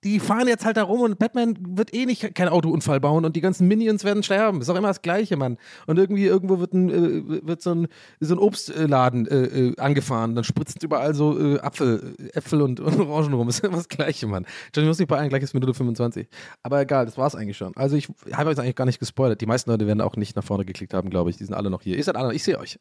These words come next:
I see you. Ähm, aber eigentlich wäre witzig, wenn man genau bei fünfundzwanzig sagt, „Und deswegen fand ich den Film tatsächlich scheiße.“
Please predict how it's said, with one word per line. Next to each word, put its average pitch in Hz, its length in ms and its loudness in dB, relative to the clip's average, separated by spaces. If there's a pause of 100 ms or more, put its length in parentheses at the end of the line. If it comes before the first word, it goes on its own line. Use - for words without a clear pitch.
I 175 60 0
see 82 280 -6
you. 78 40 -10 (800)
Ähm, 127 380 2 (720)
aber 131 160 -4
eigentlich 170 160 2
wäre 160 100 2
witzig, 151 220 -4
wenn 143 80 2
man 135 100 0
genau 135 220 2
bei 143 80 2
fünfundzwanzig 135 440 -2
sagt, 117 220 -2
„Und 147 100 -2
deswegen 180 280 -2
fand 151 120 0
ich 139 60 -2
den 131 120 -2
Film 135 200 -2
tatsächlich 117 320 0
scheiße.“ 107 440 -2